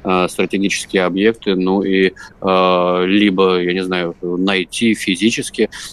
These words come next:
главу государства, либо, э, вынудить его, как бы, сесть и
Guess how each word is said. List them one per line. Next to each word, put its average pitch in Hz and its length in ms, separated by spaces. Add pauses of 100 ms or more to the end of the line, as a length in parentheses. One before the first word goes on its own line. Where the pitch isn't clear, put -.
главу 104 800
государства, 98 600
либо, 98 420 (300)
э, 107 60
вынудить 98 720
его, 104 560
как 90 180
бы, 90 400
сесть 107 440
и 95 160